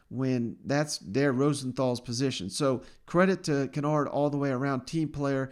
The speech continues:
and one of the best players in the S E C, one of the best players in the country. All right, last but not least here, let's, uh,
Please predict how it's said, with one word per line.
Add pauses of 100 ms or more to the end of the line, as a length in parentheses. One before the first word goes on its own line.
(160)
and
one
of
the
best
players (100)
in
the
S
E
C,
one
of
the
best
players (240)
in
the
country. (220)
All
right,
last
but
not
least
here,
let's,
uh,